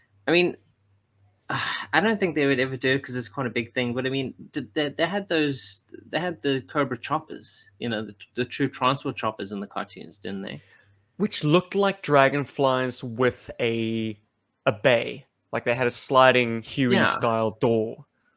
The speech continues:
Speaker 2: Mm, yeah. They were
Speaker 1: It's
Speaker 2: done
Speaker 1: just,
Speaker 2: up in,
Speaker 1: it's
Speaker 2: like, a
Speaker 1: something
Speaker 2: slate gray.
Speaker 1: similar, but, I mean, it's its own thing. I mean, I'd love to see something like that where you can put multiple figures into it and have it be Cobra.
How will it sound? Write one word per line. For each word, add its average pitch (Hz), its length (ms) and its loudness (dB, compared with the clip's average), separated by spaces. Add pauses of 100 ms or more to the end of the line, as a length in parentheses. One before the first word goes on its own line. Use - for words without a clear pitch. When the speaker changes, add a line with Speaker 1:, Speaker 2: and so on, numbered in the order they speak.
(180)
Speaker 2:
Mm, 127 480 -2 (100)
yeah. 127 440 2 (120)
They 127 100 2
were 127 80 2
Speaker 1:
It's 117 80 -6
Speaker 2:
done 131 140 4
Speaker 1:
just, 127 80 0
Speaker 2:
up - 60 -10
in, 123 120 0
Speaker 1:
it's - 180 -2
Speaker 2:
like, 120 140 0
a - 40 0
Speaker 1:
something 226 320 2
Speaker 2:
slate 117 320 2
gray. 120 100 2
Speaker 1:
similar, 214 560 4
but, 160 140 2
I 165 40 0
mean, 160 180 -2
it's 147 200 -4
its 135 120 -12
own 143 300 -2
thing. 170 520 -4 (320)
I - 40 -6
mean, 151 120 -6
I'd 165 220 0
love 123 320 0
to 131 80 -6
see 120 160 -6
something 110 300 -8
like 101 160 -8
that - 160 -8
where 107 100 -8
you 107 80 -8
can 113 140 -10
put 120 120 -6
multiple 110 480 -2
figures 107 500 -2
into 113 360 -2
it - 220 -10
and 113 220 -2
have 113 180 -2
it 107 120 -10
be 107 120 -6
Cobra. - 720 -4